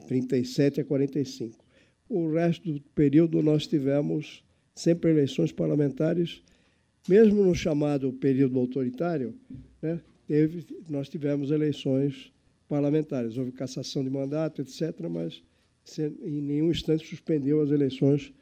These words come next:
parlamentares. Isso é um, é um feito notável em termos da nação. Eu vou procurar aqui, na minha exposição,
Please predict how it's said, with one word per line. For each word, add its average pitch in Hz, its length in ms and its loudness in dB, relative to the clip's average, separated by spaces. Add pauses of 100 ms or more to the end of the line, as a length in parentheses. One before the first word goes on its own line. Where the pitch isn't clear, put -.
(200)
parlamentares. 131 720 2 (300)
Isso 214 220 4
é 220 40 10
um, 220 120 8
é 185 200 8
um 139 580 8
feito 151 360 2 (140)
notável 151 600 4
em 131 80 4
termos 139 560 2 (2250)
da 143 100 2
nação. 135 420 -2 (1000)
Eu 220 100 12
vou 262 140 12
procurar 156 440 10
aqui, 147 280 10
na 131 120 10
minha 131 220 12
exposição, 123 840 6